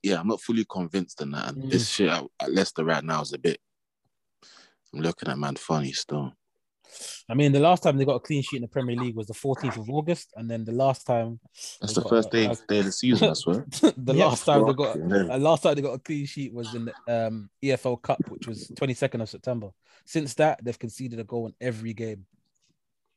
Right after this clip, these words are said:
Speaker 2: Or if they
Speaker 1: Jeez,
Speaker 2: haven't
Speaker 1: man.
Speaker 2: won, they haven't, they haven't. So they lost to Arsenal two nil, didn't score in that one. Lost to Leicester, th-, um, lost to Chelsea, sorry, three nil, didn't, didn't score in that one.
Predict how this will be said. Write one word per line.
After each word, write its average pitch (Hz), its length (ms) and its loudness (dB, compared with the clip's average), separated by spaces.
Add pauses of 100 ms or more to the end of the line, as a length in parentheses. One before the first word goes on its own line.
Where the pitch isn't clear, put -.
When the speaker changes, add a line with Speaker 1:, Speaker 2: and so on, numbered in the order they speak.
(520)
Speaker 2:
Or 135 360 6
if 123 120 -2
they 139 80 2
Speaker 1:
Jeez, 127 80 2
Speaker 2:
haven't 143 220 2
Speaker 1:
man. 127 40 -4
Speaker 2:
won, 135 320 0
they 120 80 -4
haven't, 117 260 -6 (140)
they 120 60 -6
haven't. 113 220 -6
So 117 200 -4
they 117 80 -4
lost 135 220 -2
to 127 60 -4
Arsenal 123 300 -2
two 117 180 -6
nil, 113 200 -6
didn't 104 220 -12
score 107 240 -10
in 107 80 -8
that 113 180 -6
one. 104 240 -12 (340)
Lost 113 220 -2
to 117 80 -4
Leicester, 113 500 -2 (160)
th-, 113 140 -16
um, 113 100 -2
lost 135 140 2
to 113 80 -6
Chelsea, 127 260 4
sorry, 107 220 -4
three 110 220 -8
nil, 107 140 -6
didn't, 101 280 -14 (160)
didn't 107 180 -10
score 107 200 -8
in 101 80 -8
that 107 120 -6
one. 98 240 -8